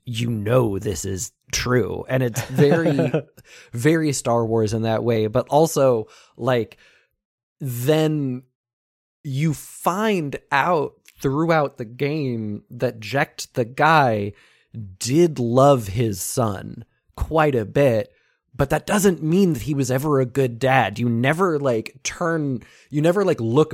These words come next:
Speaker 1: back on, on, like, Tidus's childhood and go, "Oh, Tidus had it wrong. Jecht actually was great. He, he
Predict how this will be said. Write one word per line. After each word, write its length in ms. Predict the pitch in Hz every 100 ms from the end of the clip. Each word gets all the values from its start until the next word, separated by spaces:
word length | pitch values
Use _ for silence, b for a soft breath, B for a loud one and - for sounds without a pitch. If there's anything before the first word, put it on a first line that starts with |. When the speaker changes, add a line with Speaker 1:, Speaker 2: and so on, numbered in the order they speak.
| 104
Speaker 1:
back 360 | 123 139 131 - -
on, 600 | 123 120 120 117 113 110 -
on, 640 | 127 120 113 113 110 - _ -
like, 240 | 123 107
Tidus's 420 | - 143 135 120 -
childhood 520 | 135 120 127 120 110
and 140 | 107
go, 160 | 107 107
"Oh, 160 | 131 117
Tidus 340 | - 151 143
had 140 | 135 113
it 100 | 104
wrong. 480 | 117 117 107 98 104
Jecht 400 | 104 120 - - -
actually 720 | 120 117 - 127 110 101 95 B B B
was 220 | - 113 107
great. 440 | 107 104 110 - b b
He, 380 | 120 131 131 131
he 480 | 131 156 151 127 113